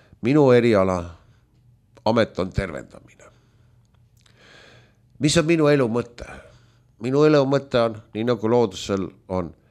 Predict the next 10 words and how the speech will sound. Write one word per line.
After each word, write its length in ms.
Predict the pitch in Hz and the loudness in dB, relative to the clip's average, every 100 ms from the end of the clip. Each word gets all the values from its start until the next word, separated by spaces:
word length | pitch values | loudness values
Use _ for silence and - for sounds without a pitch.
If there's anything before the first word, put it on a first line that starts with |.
| _ _ | _ _
iseenda 540 | 104 101 110 123 98 95 | -8 -6 -4 -6 -6 -8
kokkutõmbamine. 1000 | 113 104 92 107 95 71 - 57 - - _ _ _ _ _ - | -10 -12 -10 -8 -8 -10 -18 -20 -20 -20 _ _ _ _ _ -4
Ma 80 | |
olen 140 | 170 139 | -2 -2
nagu 220 | 113 95 | -4 -8
plahvatanud, 920 | - 120 123 - - - - - _ _ | -6 -4 -4 -8 -12 -20 -20 -20 _ _
ma 120 | 101 | -8
olen 180 | 143 120 | -4 -4
nagu 220 | 98 92 | -6 -8
laiali. 760 | 92 101 120 117 87 50 - - | -6 -2 -2 -2 -4 -8 -16 -20